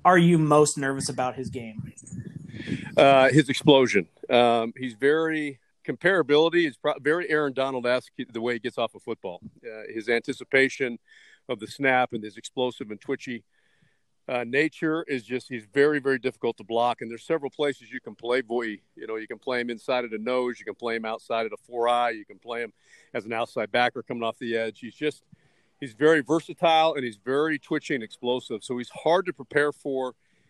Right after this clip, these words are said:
Speaker 2: um, in a sense that it's hard to prepare for his game speed.
Speaker 1: With that in mind, as you're scheming for a game, do you try to move him around to, uh, uh, he even mentioned that a lot of coaches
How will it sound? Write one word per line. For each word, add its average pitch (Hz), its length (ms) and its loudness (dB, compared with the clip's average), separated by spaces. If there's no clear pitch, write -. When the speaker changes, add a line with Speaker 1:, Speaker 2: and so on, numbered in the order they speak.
Speaker 2:
um, 110 520 -8
in 131 80 -6
a 117 60 -8
sense 131 340 -4
that 123 100 -4
it's 123 160 -10
hard 151 280 0
to - 40 -20
prepare 131 300 -2
for - 140 -20
his 120 160 -10
game 113 240 -4
speed. 87 320 -18
Speaker 1:
With 233 460 2
that 220 200 4
in 165 80 0
mind, 151 760 -2
as 160 320 0
you're 190 160 2
scheming 160 760 -6
for 170 200 0
a 139 40 0
game, 143 440 -4
do 143 80 -8
you 208 140 -4
try 254 180 -2
to 226 100 0
move 175 240 -2
him 185 160 -2
around 147 540 -2
to, 165 540 2
uh, 151 380 0
uh, 165 140 -4
he 180 380 0
even 185 200 0
mentioned 160 380 0
that 151 120 -2
a 160 60 0
lot 151 220 4
of - 80 -4
coaches 156 520 -4